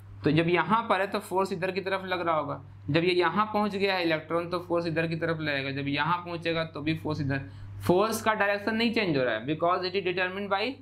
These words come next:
electric field, F is equal to minus E into E, F equal to Q E लगा दिया गया। तो ये इतना फोर्स जो है वो, चूंकि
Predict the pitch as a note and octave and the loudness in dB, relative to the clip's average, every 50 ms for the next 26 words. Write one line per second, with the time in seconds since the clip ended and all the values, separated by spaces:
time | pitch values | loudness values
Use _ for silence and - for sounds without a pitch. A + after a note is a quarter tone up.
0 | - - - - - D3 D#3+ E3+ E3 E3+ - - G3 G3+ F#3+ - E3+ D3 B2+ A#2+ | -18 -20 -14 -6 -2 0 2 2 2 0 0 0 0 0 0 0 0 0 0 0
1 | - - C#3 D#3+ G3 G#3+ - - - F#3+ - D#3+ E3 E3+ E3 D#3+ - - D3 D3 | -2 0 2 2 2 2 -2 -6 -8 -6 -2 -2 -2 -2 -2 -8 -6 -4 -4 -2
2 | D3 - D#3 D#3 D#3+ D#3 D#3 D#3 - C#3+ C#3 D3+ E3 - - - - - - - | -2 0 0 2 2 2 2 0 0 0 0 0 -2 -4 -8 -16 -18 -18 -16 -16
3 | - - - - - - B2+ C3+ D#3 E3 E3 E3+ F3 F3 F#3 G3+ A3 A3+ A3 A3 | -14 -14 -14 -10 -4 0 2 4 4 4 2 2 0 0 0 0 0 0 -2 -4
4 | - D3+ D#3+ E3+ F3+ G3+ G#3+ G#3+ - D#3+ D#3+ D#3+ D3+ C#3+ D#3+ D#3+ E3+ G3 G3 - | -4 -2 0 0 0 0 -2 -4 -2 -2 0 0 0 0 0 0 0 0 -4 -6
5 | - - - - - - - A#2+ A2+ G2 E2+ - - - - - - - - - | -12 -18 -20 -20 -16 -8 -2 -2 0 0 0 -2 -4 -8 -10 -10 -10 -8 -8 -6
6 | - - - - - - - - - - C#3+ E3+ F#3+ - G3 F#3+ F#3 G#3 A3 A3 | -4 -4 -4 -4 -4 -4 -2 -2 2 4 4 4 4 2 0 2 4 4 4 4
7 | G3+ A#3 A3 A3+ G#3 A3+ A3+ A3+ A3+ A3+ G#3+ G3+ F3+ E3 D3 C#3 B2 A#2 A2+ G#2+ | 4 2 2 4 2 4 4 4 4 4 4 4 4 2 2 2 2 2 2 0
8 | G#2 G#2 G#2 - - - - - - - - - - - - - - - - - | -2 -4 -6 -10 -14 -20 -20 -20 -20 -20 -18 -18 -16 -16 -16 -14 -14 -14 -8 -2
9 | - D#3 D#3 D#3 D#3+ G3 G#3+ G#3 G3+ G3 - G3 G#3 A3+ A#3+ A#3 A#3+ - G#3+ G#3+ | 2 2 4 4 4 4 4 4 2 4 4 4 4 4 2 2 0 2 2 2
10 | A3 G#3+ F3+ G3 G3+ G3 F#3+ F3 F3 F#3 G#3 A3+ A3 - - - - - - - | 2 2 2 2 4 4 4 2 2 2 4 4 2 0 -2 -10 -20 -20 -20 -20
11 | - - - F#3+ F#3+ G#3 A#3+ | -8 -2 0 0 2 2 2